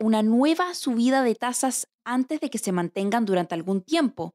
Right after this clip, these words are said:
Las tasas de los bonos del Tesoro estadounidense retoman las alzas luego de que volvieran a tocar máximos de dieciséis años.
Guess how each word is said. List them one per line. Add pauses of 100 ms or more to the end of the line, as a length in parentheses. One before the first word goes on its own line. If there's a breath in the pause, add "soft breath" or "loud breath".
(100)
Las
tasas
de
los
bonos
del
Tesoro
estadounidense
retoman
las
alzas
luego
de
que
volvieran
a
tocar
máximos
de
dieciséis
años.